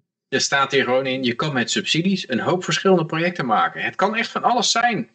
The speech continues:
We hebben vier thema's. Die van mij is cultuur, maar mijn collega's doen ook duurzaamheid, stedelijkheid en sport. We hebben al een culturele tijdreis gemaakt en we zijn nog bezig met een breakdance battle en een Pokémon online quiz." Dus het kan alle kanten op.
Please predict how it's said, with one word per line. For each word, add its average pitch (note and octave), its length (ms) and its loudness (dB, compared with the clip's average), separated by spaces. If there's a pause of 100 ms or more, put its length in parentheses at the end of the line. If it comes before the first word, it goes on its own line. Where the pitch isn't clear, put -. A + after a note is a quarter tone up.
(120)
We - 80 -4
hebben C3 200 -2
vier A3 240 2
thema's. G3 640 0 (100)
Die D3+ 200 -2
van C#3 120 -2
mij F#3 140 0
is F3 140 -2
cultuur, G3+ 520 2
maar C#3+ 120 -2
mijn D3 160 0
collega's E3+ 420 -2
doen F3+ 140 4
ook A#2+ 140 -4
duurzaamheid, F3+ 640 2 (320)
stedelijkheid F#3 680 0
en E3 160 0
sport. - 480 -2 (180)
We - 220 -4
hebben C#3+ 200 0
al C3+ 280 4
een A#2 140 -4 (260)
culturele D#3+ 580 2
tijdreis E3 560 0
gemaakt G#2 420 2
en - 60 -2
we A2 60 0
zijn C3+ 180 0
nog A#2 140 0
bezig E3+ 400 -2 (240)
met B2 140 -4
een G#2+ 120 0
breakdance D3 600 0
battle D3+ 420 0
en C3 60 -2
een B2 160 -4
Pokémon D#3+ 480 0
online C#3+ 440 0
quiz." D#3 280 -2
Dus A#2+ 160 -2
het C#3+ 120 -4
kan E3 140 -2
alle E3+ 220 0
kanten F3 280 0
op. - 100 -8